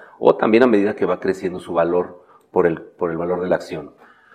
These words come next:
¿no? Entonces, bueno, vamos a regresar a Intuit. Este, Intuit en el tema de los financieros, podemos separar prácticamente en cuatro sus líneas de negocio, que es la parte de los autoempleados y, y pequeños negocios,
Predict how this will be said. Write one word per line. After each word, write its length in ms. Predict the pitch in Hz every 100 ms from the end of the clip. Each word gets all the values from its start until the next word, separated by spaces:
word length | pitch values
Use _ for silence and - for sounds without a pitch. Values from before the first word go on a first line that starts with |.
| _ -
¿no? 100 | 120
Entonces, 240 | 117 110
bueno, 140 | 87
vamos 160 | 113 110
a 60 | 110
regresar 280 | 101 110
a 120 | 107 131
Intuit. 500 | 135 143 156 - -
Este, 380 | 107 98 104 98
Intuit 280 | 117 120 117
en 100 | 104
el 100 | 101
tema 200 | 107 117
de 100 | 107
los 140 | 90
financieros, 880 | - 101 101 - 127 120 123 139 - - - _ _ _ _ _ _ _ _ _
podemos 560 | 98 98 107 117 - - _ _ _
separar 760 | - - 98 98 98 110 113 -
prácticamente 680 | 107 113 - 98 98 98
en 100 | 98
cuatro 640 | 90 98 98 95 98 95 -
sus 200 | - 90
líneas 260 | 90 92 87
de 100 | 90
negocio, 480 | 98 117 - 123 - - - _ -
que 100 | 98
es 60 |
la 160 | 92 92
parte 300 | 92 90 98
de 80 | 92
los 300 | 85 - -
autoempleados 840 | 90 90 92 90 110 113 113 113 -
y, 220 | 87 -
y 100 | 82
pequeños 380 | - - 98 104
negocios, 560 | 120 127 143 - -